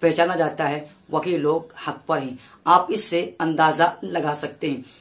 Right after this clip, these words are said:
अभी हम आप लोगों को वो मुकम्मल वीडियो दिखाएंगे, आप हजरात उसको देखेंगे और सुनेंगे भी। मेरे प्यारे से दोस्तों,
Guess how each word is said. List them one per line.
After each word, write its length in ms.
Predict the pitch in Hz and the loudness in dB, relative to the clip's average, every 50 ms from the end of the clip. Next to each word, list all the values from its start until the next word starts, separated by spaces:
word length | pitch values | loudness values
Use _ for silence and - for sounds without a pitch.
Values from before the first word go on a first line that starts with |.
| - _ - | -12 _ -4
अभी 200 | 156 160 214 220 | -2 2 4 4
हम 120 | 220 226 | 4 6
आप 160 | 226 226 226 208 | 4 2 2 2
लोगों 220 | 202 202 208 202 | 0 0 0 -2
को 300 | 202 - 175 175 175 - - _ _ - | -2 -2 -4 -4 -4 -8 -14 _ _ -2
वो 140 | 151 170 175 | 0 2 2
मुकम्मल 520 | 180 175 170 - 220 226 202 185 175 175 180 - | 2 0 2 4 4 4 4 4 0 -2 -4 -6
वीडियो 460 | 170 180 165 147 156 156 165 - - _ _ _ _ _ _ - | -8 -8 -6 -6 -4 -4 -4 -6 -8 _ _ _ _ _ _ -14
दिखाएंगे, 580 | 156 156 151 156 160 170 175 160 156 151 - - 160 | -12 -6 -2 2 2 2 2 2 0 -2 -2 0 0
आप 180 | 156 156 156 - | 0 2 2 0
हजरात 480 | 156 156 151 151 156 156 170 170 - - _ _ _ - | -2 -2 0 4 6 6 6 4 2 -8 _ _ _ -8
उसको 320 | - - - - 151 143 | -8 -8 -4 -4 -4 -2
देखेंगे 600 | 123 151 165 160 160 196 196 190 156 151 160 156 - - _ _ _ _ - 156 | -2 -2 -2 0 0 0 0 2 0 0 -2 -2 -6 -14 _ _ _ _ -2 2
और 240 | 156 160 175 185 | 4 6 6 4
सुनेंगे 600 | 180 - - - - 147 156 165 160 156 147 151 | 4 -2 -2 -2 -2 -2 0 0 0 0 0 -2
भी। 220 | 139 135 147 135 127 - - - - - | -4 -4 -6 -8 -8 -12 -16 -14 -6 0
मेरे 120 | 156 170 | 0 2
प्यारे 280 | 170 175 190 190 - 226 | 2 4 4 2 2 0
से 100 | 208 208 | -2 0
दोस्तों, 680 | 208 226 226 - - 180 180 180 - - - - _ | 2 2 2 0 -2 -4 -4 -4 -6 -10 -18 -20 _